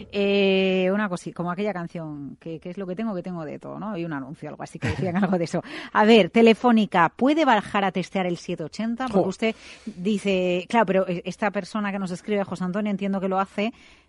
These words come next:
Speaker 1: para entrar lo que a lo mejor se ha perdido o no, o, a ver,
Speaker 2: Claro.
Speaker 1: para seguir subiendo, las velas de octubre y noviembre van en divergencia con respecto a los principales índices europeos. ¿Es el momento de las telecos?
Speaker 2: La divergencia de Telefónica es histórica.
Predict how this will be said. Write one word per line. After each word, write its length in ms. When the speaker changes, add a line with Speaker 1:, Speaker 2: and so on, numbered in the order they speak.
Speaker 1:
para 420
entrar 420
lo 220
que 200
a 60
lo 60
mejor 240
se 100
ha 60
perdido 640
o 160
no, 340
o, 420
a 60
ver, 80
Speaker 2:
Claro. 140
Speaker 1:
para 160
seguir 360
subiendo, 440
las 100
velas 220
de 60
octubre 280
y 60
noviembre 480
van 180
en 80
divergencia 480
con 140
respecto 300
a 20
los 120
principales 600
índices 380
europeos. 680
¿Es 260
el 100
momento 480
de 120
las 180
telecos? 600
Speaker 2:
La 140
divergencia 600
de 80
Telefónica 460
es 100
histórica. 540